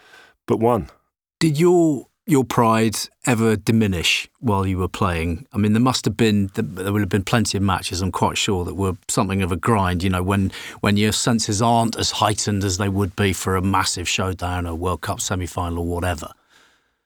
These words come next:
Speaker 2: So were there moments when you just thought, "But I, I just don't have it today"?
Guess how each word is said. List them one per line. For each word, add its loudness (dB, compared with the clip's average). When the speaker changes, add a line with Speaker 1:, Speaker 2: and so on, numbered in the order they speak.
Speaker 2:
So 0
were 4
there 4
moments 2
when 4
you 2
just -4
thought, 2
"But -8
I, 2
I 2
just -4
don't 0
have 0
it -10
today"? -8